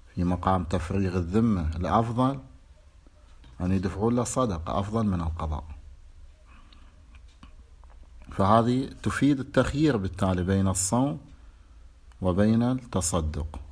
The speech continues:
ولكن أغلب الروايات هي أمرت بالقضاء، لم تأمر بالتصدق. في رجل مات وعليه صلاة وصيام،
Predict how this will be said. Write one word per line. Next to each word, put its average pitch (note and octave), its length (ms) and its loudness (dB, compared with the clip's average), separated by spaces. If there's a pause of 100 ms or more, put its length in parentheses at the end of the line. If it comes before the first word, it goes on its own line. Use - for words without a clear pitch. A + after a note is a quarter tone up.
(1600)
ولكن C3 440 4
أغلب D#3 520 4
الروايات G2 840 0 (1500)
هي G2 200 2
أمرت A#2+ 680 0 (600)
بالقضاء، G2 560 0 (1120)
لم E2+ 120 -4
تأمر A#2 340 2
بالتصدق. F2 580 -6 (1700)
في F2+ 240 -2
رجل F#2+ 460 0
مات F#2 400 0
وعليه E2+ 840 -4
صلاة E2+ 500 -4
وصيام، E2+ 600 -4